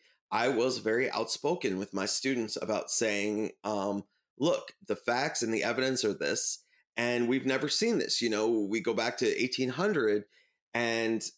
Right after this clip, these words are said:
you know, John Adams and Thomas Jefferson and the peaceful transition of power is the hallmark of American democracy. It is the bedrock. Without that, you don't have anything else. There, there are certain lines that you can't cross, and that as a scholar, it's very important that we stay in the world of facts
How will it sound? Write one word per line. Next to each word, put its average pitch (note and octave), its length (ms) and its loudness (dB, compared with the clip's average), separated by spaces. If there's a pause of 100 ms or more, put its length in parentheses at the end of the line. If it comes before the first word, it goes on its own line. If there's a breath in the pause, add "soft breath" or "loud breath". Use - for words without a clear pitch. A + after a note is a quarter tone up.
(100)
you B2 100 0
know, G2+ 220 2
John A2 240 0
Adams C3 420 0
and G#2+ 140 0
Thomas A2+ 320 -2
Jefferson C3 480 0
and A2+ 120 2
the A2 60 0
peaceful D#3 400 -2
transition C#3 560 -2
of C#3+ 140 -2
power F2 460 -2 (300 soft breath)
is B2+ 360 2
the A#2+ 200 2
hallmark B2+ 600 0
of G#2+ 100 -4
American G#2 440 0
democracy. A2+ 600 -2
It G#2+ 80 2
is B2+ 160 0
the C#3 80 -2
bedrock. G#2+ 520 -2
Without D3+ 320 -2
that, C3 260 0 (240 loud breath)
you C3 100 2
don't C3 180 2
have A#2+ 140 0
anything A2 360 0
else. - 260 -6 (160)
There, B2+ 260 2
there C#3 120 4
are C3+ 40 2
certain E3 380 2
lines A2 500 0
that G#2+ 140 0
you G#2 100 -2
can't - 360 -4
cross, - 600 -4
and A#2 160 2
that A2 100 0
as A#2 180 0
a A#2 40 0
scholar, E3+ 600 2 (280 soft breath)
it's - 140 -2
very C#3 340 2
important A#2 460 0
that G2 100 0
we A2 80 0
stay A#2+ 640 2
in A2 380 2
the A2 100 2
world G#2 300 2
of F#2+ 100 -4
facts - 600 -2